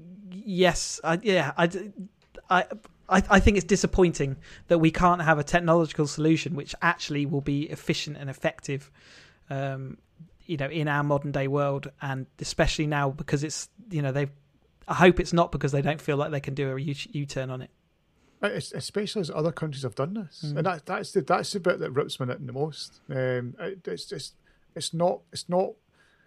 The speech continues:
Speaker 2: I mean, we've, we've seen, we've seen covid spread across the world, and it's, and you, you can see it coming. You could, you know, so we, we knew lockdown was coming, even though they were, you know, our politicians were saying, "Don't like to use the word lockdown. We don't want to go there." And it's like,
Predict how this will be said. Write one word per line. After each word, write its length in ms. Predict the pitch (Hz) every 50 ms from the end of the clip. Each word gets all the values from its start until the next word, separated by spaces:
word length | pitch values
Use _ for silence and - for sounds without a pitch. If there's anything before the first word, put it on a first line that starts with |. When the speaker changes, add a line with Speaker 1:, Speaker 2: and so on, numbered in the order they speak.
| _ _ _ _ _ _ _ -
Speaker 2:
I 40 | 165
mean, 160 | 156 143 139 - - - -
we've, 100 | - 143 135 -
we've 140 | - 151 -
seen, 320 | - - 175 170 165 151 151
we've 100 | 165 139
seen 220 | - - 190 185 147
covid 420 | - - - 165 170 165 175 147
spread 260 | - - - 147 139
across 360 | 139 127 - - 131 123 - -
the 40 | 117
world, 400 | 131 143 170 160 147 - - - _ -
and 120 | 156 131 131
it's, 160 | - - -
and 180 | - 151 139 135
you, 80 | 127 - - -
you 100 | 143 -
can 120 | - 147
see 300 | - - - - - 165 147
it 140 | - -
coming. 380 | - - 143 139 175 170 160 151 -
You 100 | - 139
could, 220 | - - 147 127 127 -
you 80 | - 151
know, 120 | 143 139 131
so 300 | - - 143 135 131 - _ -
we, 140 | 135 131 127 -
we 80 | 156 147
knew 220 | 147 156 160 147
lockdown 500 | 131 139 131 - 143 143 175 156 156 156
was 120 | 151 139 -
coming, 420 | - - 156 143 139 131 131 131 -
even 280 | 147 147 143 147 143 135
though 140 | 135 135 131
they 120 | 127 127
were, 200 | 120 120 120 113 - _ _ _ - _ _ _
you 80 | - 135
know, 360 | 131 127 127 123 120 117 - - -
our 120 | 135 131
politicians 580 | 127 - - 127 120 113 - 131 127 - 135 120
were 60 | 120
saying, 460 | 110 - 143 120 113 110 110 104 101 - _ _ _ _ -
"Don't 180 | - 139 131 -
like 140 | 127 117 -
to 60 | 127
use 200 | 117 117 117 110
the 80 | 123 117
word 140 | 117 117
lockdown. 520 | - 110 110 - - - 131 123 120 117 117
We 80 | 117
don't 200 | 107 143 139 131 135
want 160 | 131 123 -
to 80 | - 117
go 220 | - 120 120 131
there." 80 | 139 151
And 80 | 143 147
it's 180 | 131 - -
like, 240 | 156 147 143 143